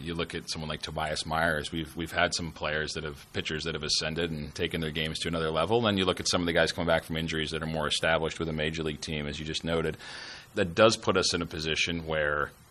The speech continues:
we feel, you know, you can never have enough pitching. We all know that, and I don't wanna be careful <laughs> how I say it, but, uh,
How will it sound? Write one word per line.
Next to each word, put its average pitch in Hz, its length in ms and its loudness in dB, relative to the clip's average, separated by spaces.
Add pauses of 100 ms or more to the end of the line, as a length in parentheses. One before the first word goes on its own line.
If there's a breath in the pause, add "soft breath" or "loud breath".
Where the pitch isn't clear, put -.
(180)
we 143 80 2
feel, 127 480 8 (240 loud breath)
you 110 140 0
know, 101 60 0
you 90 180 -2
can 104 120 0
never 101 180 10
have 101 180 10
enough 104 220 6
pitching. 87 360 -2
We 87 100 0
all 92 120 8
know 90 180 4
that, 85 260 4
and 78 100 -10
I 73 40 -10 (200)
don't - 300 -2
wanna 85 180 0
be 85 100 0
careful 90 420 2
<laughs> - 20 -2
how 101 120 2
I 131 180 6
say 131 300 8
it, 95 260 0
but, 92 400 6
uh, 85 300 2